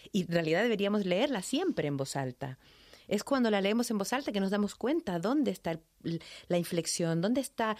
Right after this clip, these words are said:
si se encabalga o no se encabalga el verso, ¿no?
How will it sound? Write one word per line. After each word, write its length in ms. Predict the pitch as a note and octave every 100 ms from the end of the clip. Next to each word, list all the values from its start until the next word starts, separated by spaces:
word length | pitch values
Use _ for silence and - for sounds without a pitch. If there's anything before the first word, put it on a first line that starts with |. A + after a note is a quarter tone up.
| -
si 160 | - G3+
se 160 | - F#3+
encabalga 580 | F3+ F3 F3 A3 A#3 F3+
o 40 |
no 60 | E3+
se 140 | F3+
encabalga 400 | E3 E3 E3 D#3
el 160 | D3+ D#3
verso, 480 | F3+ F3+ - B2+ C#3
¿no? 180 | G3+